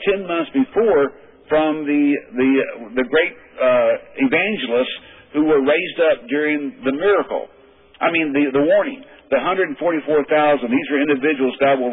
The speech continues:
raise up during the warning that stops all the wars. That's what will stop the, our country from being totally, um, well, devastated through the, uh, the, the, the, the invasion, um, and all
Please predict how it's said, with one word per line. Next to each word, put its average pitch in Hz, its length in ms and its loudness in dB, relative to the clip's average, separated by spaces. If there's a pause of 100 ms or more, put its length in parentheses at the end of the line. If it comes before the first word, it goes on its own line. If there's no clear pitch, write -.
raise 131 240 0
up - 160 2
during 127 240 0
the 117 160 -4
warning 147 320 0
that - 80 -8
stops 139 320 -2
all 131 160 4
the 117 80 0
wars. 135 400 0 (720)
That's 160 160 0
what 151 240 2
will 135 120 0 (120)
stop 147 240 2
the, 135 160 -2
our 139 240 0
country 131 480 -2
from 123 160 0
being 131 240 2 (160)
totally, 131 400 0 (400)
um, 110 460 2 (1000)
well, 127 400 2 (400)
devastated 135 800 0
through 139 240 2
the, 127 160 0
uh, 120 140 2 (260)
the, 117 160 -2
the, 113 240 0
the, 107 140 -2 (180)
the 113 160 -2
invasion, 123 460 0 (840)
um, 123 420 2 (800)
and 135 80 2
all 143 160 4